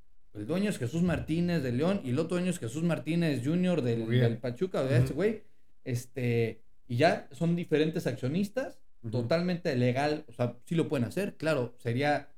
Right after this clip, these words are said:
Speaker 1: ahí tendrían que meter un, un candadito para que eso no se haga. A mí se me hace una reverenda mamada, porque al rato, pues sí, el abuelo y el tío y el primo, y al final es,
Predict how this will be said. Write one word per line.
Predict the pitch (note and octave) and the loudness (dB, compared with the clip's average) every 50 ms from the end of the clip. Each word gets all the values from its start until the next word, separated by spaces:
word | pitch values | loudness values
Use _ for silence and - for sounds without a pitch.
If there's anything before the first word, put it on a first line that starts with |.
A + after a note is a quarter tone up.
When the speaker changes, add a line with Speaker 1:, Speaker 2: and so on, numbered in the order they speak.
| - - - - - - - - - - - - - - | -20 -18 -18 -18 -18 -18 -18 -18 -18 -18 -18 -18 -12 -6
Speaker 1:
ahí | A#2+ B2 C3 | -2 -2 -2
tendrían | B2+ D3 C#3 C#3 C#3 B2+ | 0 0 -2 -2 -2 0
que | C#3 | 0
meter | B2+ A#2+ A2 A#2+ B2+ B2+ | 0 0 0 0 0 0
un, | C3+ C3 B2+ B2+ B2 | 0 0 0 0 -2
un | C3+ C3 B2+ | -2 -2 -2
candadito | B2+ C3 A#2+ A2+ A2+ A#2+ B2+ A#2+ B2+ G#2+ - | -2 -2 -2 -2 0 -2 -2 -2 -4 -6 -6
para | A2+ A2 A2 | -6 -6 -6
que | - C#3 | -8 -8
eso | B2 B2+ B2 | -4 0 0
no | B2 A#2+ | 0 0
se | B2 - | 0 -2
haga. | A3+ E3 G#2 | -4 -4 -4
A | |
mí | G2+ A#2 C3 | -6 -6 -6
se | B2 B2 | -6 -4
me | B2 A2+ | -6 -6
hace | G#2 A2 B2 | -4 -2 -4
una | B2+ C3 C3 B2 - - | -2 -2 -4 -8 -10 -12
reverenda | G#2+ G#2+ G#2+ A2 A2+ B2+ C3+ C3+ B2 | -12 -10 -8 -6 -4 -4 -2 -2 -4
mamada, | A2 G#2+ A#2+ D3+ D#3 A2+ | -4 -4 -4 -4 -6 -6
porque | A2+ G#2 A2+ | -6 -8 -6
al | A2+ | -4
rato, | B2+ C#3 - C#3+ | -4 -4 -4 -4
pues | A#2+ A#2 - | -6 -8 -8
sí, | - D3+ C#3+ B2 | -6 -2 0 0
el | A2+ A2+ | 0 0
abuelo | A#2+ C3 C#3+ C#3+ C#3 B2 | 0 -2 -2 -2 0 0
y | A#2+ | 0
el | A2+ A#2 | -2 -2
tío | - C3+ C3+ | -2 -2 -2
y | B2+ | 0
el | A#2+ - | -2 -2
primo, | - C#3 C#3+ C#3 C#3+ C#3 A#2+ | -2 -4 -4 -2 -2 0 -2
y | A2 G#2+ | -2 -4
al | G#2+ G#2+ | -6 -6
final | - B2 B2+ C3+ C3 | -4 -4 -4 -2 -4
es, | B2 B2 | -6 -8